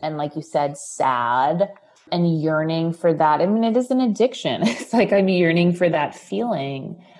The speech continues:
of creating something, and it's, it's just hard to achieve elsewhere. But I have had creative like experiences during this time. I mean, I think about you know, the Jane Club and having, like,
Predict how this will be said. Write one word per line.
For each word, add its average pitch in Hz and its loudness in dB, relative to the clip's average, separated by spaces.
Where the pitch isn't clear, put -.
of 156 0
creating 160 2
something, 147 -6
and 139 -10
it's, - -4
it's 156 -6
just 160 -8
hard 151 -2
to 151 -8
achieve 143 -4
elsewhere. - 0
But - 0
I 180 2
have 175 2
had 160 0
creative 180 4
like 165 4
experiences 285 -2
during 277 0
this 285 -2
time. 269 0
I 240 0
mean, 180 -2
I 185 0
think 185 -2
about 165 4
you 175 2
know, 156 2
the 180 4
Jane 170 2
Club 160 2
and 156 0
having, 151 -4
like, 139 -6